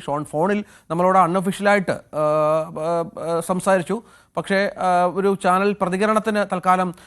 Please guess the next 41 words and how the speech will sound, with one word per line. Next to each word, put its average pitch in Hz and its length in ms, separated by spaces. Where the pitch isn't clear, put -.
ആ, 160 140
ഷോൺ 170 320
തയ്യാറാകുന്നില്ല 160 840
എന്നാണ് 131 380
ഈ 135 160
ഘട്ടത്തിൽ, 131 460
ആ, 127 140
മനസ്സിലാക്കേണ്ടത്. 139 1120
ഷോൺ 160 220
തന്നെയാണ് 165 260
വളരെ 143 200
കൃത്യമായി 147 420
തന്നെ 139 120
നമ്മളെ 139 200
ബോധ്യപ്പെടുത്തിയത്. 135 720
ഇങ്ങനെ - 440
ഒരു 139 140
കത്തുണ്ട് 156 360
എന്നുള്ള 147 260
കാര്യവും 147 360
ഷോണിന്, 147 680
ആ, 139 220
ഈ 143 180
കത്ത് 139 140
ഇത് 156 240
പോലീസിന് 151 540
കൈമാറിയിട്ടുണ്ട് 156 600
എന്ന 147 220
കാര്യവും 135 300
കൃത്യമായി 135 340
തന്നെ 131 180
അറിയിച്ചിട്ടുണ്ട്. 131 460
ഇതിൽ 165 220
പോലീസിന്റെ 196 440
നിലപാടാണ്, 143 520
ആ, 131 120
പ്രധാനമായി 139 560
ഉള്ളത്. 131 400
ഏതായാലും 160 260
പി 175 120
സിക്ക് 226 380